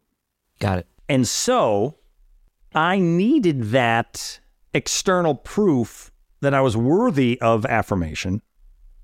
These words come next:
Speaker 2: And as I grew from a student to a, an alum, that good report card became a job. So I'm a good guy because I have this job.
Speaker 1: Okay.
Speaker 2: And I have worth because I have this job. I have identity because I have this job. And then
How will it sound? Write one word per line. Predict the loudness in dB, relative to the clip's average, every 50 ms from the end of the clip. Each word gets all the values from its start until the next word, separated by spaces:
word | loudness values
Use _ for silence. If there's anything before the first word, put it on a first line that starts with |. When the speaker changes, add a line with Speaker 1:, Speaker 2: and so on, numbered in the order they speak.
| -20 -20 -20 -20 -20 -14 -6 -2
Speaker 2:
And | 0 2 2 2 2 0 0
as | 0 0 0 2
I | 2 0 0
grew | 0 0 0 2 2 2 2 2 0
from | 0 0 0 0
a | 0
student | 0 0 0 2 2 2 2 0 2
to | 2 2 4 4
a, | 4 2 0 -2
an | -2 -2 0
alum, | 0 0 0 0 -2 -4 _ _ _ _ _ _ _ _ _ _ _ _ _ _ -8
that | -4 0 2 2 2 2 2
good | 0 0 0
report | 0 0 0 0 0
card | 0 0
became | 0 0 0 0
a | 0
job. | -2 -2 -2 0 0 2 2 0 -2 -6 -12 -20 -20 _ _ _ _ _ _ _ _ -6
So | -4 -2 0 2
I'm | 0 0
a |
good | 2 2 0 2
guy | 2 2 2 2 2 2
because | 0 0 0 0
I | 0 0
have | 0 0
this | -2 -4 -4
job. | -4 -2 -2 -2 -2 -2 -6 -18 _ _ _ -20
Speaker 1:
Okay. | -8 -4 -2 -2 -2 -2 -6 _ -4
Speaker 2:
And | -2 0
I | 0 2
have | 0 0 0
worth | 0 0 0 2 2 2 0 0 -2 -2
because | -2 0 0 2 2 2
I | 2
have | 2 2 0
this | -2 -4 -4
job. | -4 -4 -2 0
I | 2 2
have | 2 2
identity | 0 0 0 0 0 0 2 2 2 2 2 2
because | 2 2 2 2
I | 2 0
have | 0
this | -2 -4 -4
job. | -4 -6 -6 -6 _ _ -20 -20 _ _ _ _ _ _ _ _ _ _ _ _ _ _ -2
And | -2 0 0 0 0
then | 0 2 2 2 2 2 2 0 -2 -4